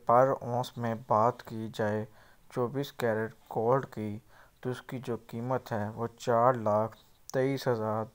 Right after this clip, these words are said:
दो सौ रुपये रही है। आज के दिन कोई इतना ख़ास इजाफ़ा देखने को नहीं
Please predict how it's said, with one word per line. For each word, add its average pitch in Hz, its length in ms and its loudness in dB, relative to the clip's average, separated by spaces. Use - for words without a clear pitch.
दो 123 240 4
सौ 113 320 -6
रुपये 107 480 -6
रही 117 340 -4
है। 110 340 -6
आज 131 360 4
के 117 200 -6
दिन 110 360 -10
कोई 131 420 2
इतना 123 320 -6
ख़ास 110 460 2
इजाफ़ा 110 440 4
देखने 117 400 -6
को 107 260 -6
नहीं 113 380 -8